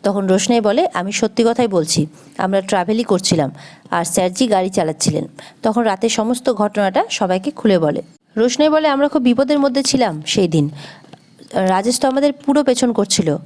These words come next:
ধরেই ফেলতো প্রায় আমাদের।" গরিমা বলে, "তারপরে কোথায় ছিলে?" বলে, "তারপরে আমরা স্টেশন গেছিলাম।" শ্রী বলে, "তারপর?" গরিমা বলে, "স্টেশনে পৌঁছানোর পর কি করলে?" রোশনাই সবটা বলে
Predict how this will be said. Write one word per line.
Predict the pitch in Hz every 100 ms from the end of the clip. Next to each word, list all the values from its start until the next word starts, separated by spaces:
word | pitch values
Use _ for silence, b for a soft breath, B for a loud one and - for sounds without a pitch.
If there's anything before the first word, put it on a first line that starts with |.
| -
ধরেই | 202 240
ফেলতো | 262 220 214 208
প্রায় | 196 175
আমাদের।" | 160 147 113 - -
গরিমা | 247 269 277
বলে, | 285
"তারপরে | 294 262 262 294
কোথায় | 262 247 214
ছিলে?" | - 151 147 - - -
বলে, | 214 226
"তারপরে | 220 202 226
আমরা | 233 240
স্টেশন | 233 226 214 220
গেছিলাম।" | 190 160 165 135 - -
শ্রী | - 294
বলে, | 277 277
"তারপর?" | 240 240 311 403 -
গরিমা | 247 277 294
বলে, | 294 285
"স্টেশনে | - 254 254 294
পৌঁছানোর | 285 277 285 294
পর | 277 254
কি | 285
করলে?" | 277 294 302
রোশনাই | 240 254 302 311
সবটা | 277 - 226
বলে | 180 147